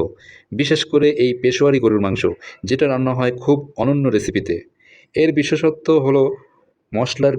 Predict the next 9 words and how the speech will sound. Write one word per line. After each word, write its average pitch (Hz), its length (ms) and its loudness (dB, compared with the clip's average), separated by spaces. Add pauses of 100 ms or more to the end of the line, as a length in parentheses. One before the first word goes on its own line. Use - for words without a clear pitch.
(120)
ভিন্ন 156 340 -2
ব্যবহার, 123 420 2 (300)
ধীর 120 320 2
আঁচে 117 240 0
রান্না, 107 340 0 (520)
আর 107 180 0 (300)
মাংসের 113 460 -2
স্বাদ 113 360 -2 (120)
এবং 113 180 2